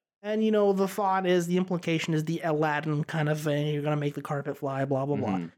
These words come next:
Speaker 1: But he says one line in it where he says, like, "It's Fast and Furious Arabian Nights."
Speaker 2: <laughs> Yeah.
Speaker 1: That was a really good one-liner. It was,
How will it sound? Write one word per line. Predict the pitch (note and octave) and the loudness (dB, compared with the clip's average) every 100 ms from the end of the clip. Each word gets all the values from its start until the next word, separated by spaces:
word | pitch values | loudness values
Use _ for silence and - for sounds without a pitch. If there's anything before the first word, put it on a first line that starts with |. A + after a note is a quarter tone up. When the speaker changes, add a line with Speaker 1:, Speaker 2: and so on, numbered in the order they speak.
| _ - | _ -14
Speaker 1:
But | F#3 | -10
he | F3 G#3+ G#3 - | -2 -2 -2 -10
says | - G3+ G#3 | -2 0 2
one | G#3 G3 | 2 4
line | F#3+ F#3 | 4 2
in | F3+ | 2
it | |
where | F3+ | 2
he | D#3+ | 2
says, | E3+ E3 | 0 0
like, | D3 | -2
"It's | D3+ - | -4 -10
Fast | - F3 E3+ | -8 -6 -4
and | F3+ | -6
Furious | E3+ F3 E3+ D#3+ | -2 2 2 2
Arabian | - D3+ D#3 D#3 D#3+ C#3+ | 0 0 2 2 2 2
Nights." | C#3 B2 - - C3 C#3 A2+ | 0 -4 -8 -10 -2 0 0
Speaker 2:
<laughs> | F2+ | -2
Yeah. | G2 F#2 C2+ _ _ _ - | 0 0 -2 _ _ _ -10
Speaker 1:
That | F#3+ | -4
was | A#3+ A#3+ | 0 0
a | |
really | G#3+ G3+ A3 | 2 2 2
good | G3 G3 | 2 2
one-liner. | F#3+ A#3 C4 - - _ _ _ _ _ _ _ _ | 2 2 0 -2 -12 _ _ _ _ _ _ _ _
It | F#3+ G3+ | -6 0
was, | G#3 | 2